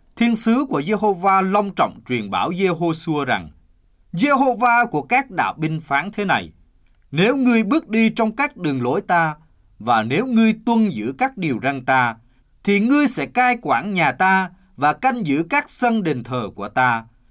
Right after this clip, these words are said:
vì ta sẽ cho ngươi đi lại giữa vòng những kẻ đứng chầu ta ở đây."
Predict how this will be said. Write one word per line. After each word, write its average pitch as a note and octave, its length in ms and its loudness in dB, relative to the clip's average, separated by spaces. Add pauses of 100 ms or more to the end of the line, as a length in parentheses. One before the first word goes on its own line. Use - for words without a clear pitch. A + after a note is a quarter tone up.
(100)
vì D#3 160 0
ta A3 260 2
sẽ E3+ 200 -4
cho G#3+ 220 0
ngươi G#3+ 320 2
đi G#3+ 240 0
lại A#2 300 0
giữa B2 180 -4
vòng B2+ 340 -2
những C#3+ 180 -8
kẻ A#2 220 -4
đứng E3+ 280 -4
chầu A#2 300 -2
ta B2+ 180 2
ở F#2+ 240 -6
đây." A2 280 -6